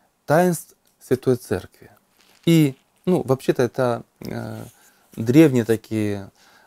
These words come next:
антисептические лекарственные средства, простые, примитивные, ну, других лекарств не было в древности. Маслом, м, вином дезинфицировали раны, маслом,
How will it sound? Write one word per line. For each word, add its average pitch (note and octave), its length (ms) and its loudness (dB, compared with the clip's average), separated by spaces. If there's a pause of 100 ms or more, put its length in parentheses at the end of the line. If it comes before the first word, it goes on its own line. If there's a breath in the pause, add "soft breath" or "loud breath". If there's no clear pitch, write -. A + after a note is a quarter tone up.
(100 soft breath)
антисептические A2 1200 -6
лекарственные B2 720 -4
средства, G#2 440 -6
простые, D#3 500 0
примитивные, B2+ 760 -2
ну, F#3 240 -6
других C#3+ 480 -4
лекарств C#3+ 420 -6
не A3 100 -2
было B2+ 220 -2
в F2+ 100 -6
древности. F#2+ 600 -8 (540 soft breath)
Маслом, B2 460 -4 (480 soft breath)
м, A2 280 -8
вином D#3+ 320 4
дезинфицировали C#3+ 640 0
раны, D3+ 260 0
маслом, B2 420 -6